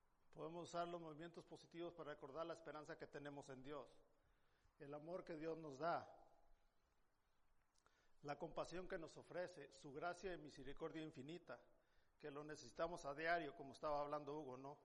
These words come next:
Pero más que todo su fidelidad, su fidelidad que nunca falla. Y, ah, estaba pensando un poco acerca, ¿no?, de la fidelidad.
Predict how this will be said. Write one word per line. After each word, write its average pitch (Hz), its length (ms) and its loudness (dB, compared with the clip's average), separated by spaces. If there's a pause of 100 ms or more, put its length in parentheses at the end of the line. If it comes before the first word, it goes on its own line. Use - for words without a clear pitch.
(600)
Pero 139 120 -4
más 160 140 2
que 175 120 -4
todo 175 240 0
su 143 180 -10
fidelidad, 139 680 2
su 147 160 -6
fidelidad 139 640 -6
que 147 80 -10
nunca 135 260 -10
falla. 120 360 -12 (1300)
Y, 156 240 0
ah, 165 340 6 (2000)
estaba 196 760 12 (720)
pensando 175 360 0
un 190 80 -2
poco 196 260 2
acerca, 185 340 2
¿no?, 175 160 0
de 165 120 4
la 139 100 2
fidelidad. 131 720 2